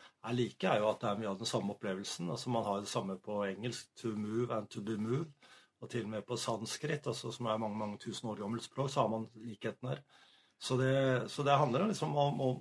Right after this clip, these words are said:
om å være til stede i sitt eget liv, da.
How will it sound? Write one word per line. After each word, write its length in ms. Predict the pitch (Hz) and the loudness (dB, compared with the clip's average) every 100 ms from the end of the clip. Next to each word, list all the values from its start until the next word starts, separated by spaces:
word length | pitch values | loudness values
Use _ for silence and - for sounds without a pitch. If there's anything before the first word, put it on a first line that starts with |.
| 127 | -2
om 140 | 117 | 2
å 140 | 127 131 131 135 | 4 6 6 4
være 300 | 123 139 - - | 2 0 0 -2
til 140 | 120 | -4
stede 540 | - 127 104 87 104 120 | -2 0 2 0 -2 -4
i 60 | 110 | -4
sitt 300 | - 110 - | -4 -6 -4
eget 380 | 131 98 117 123 | -4 -2 -4 0
liv, 160 | 180 | 2
da. 140 | 254 | 4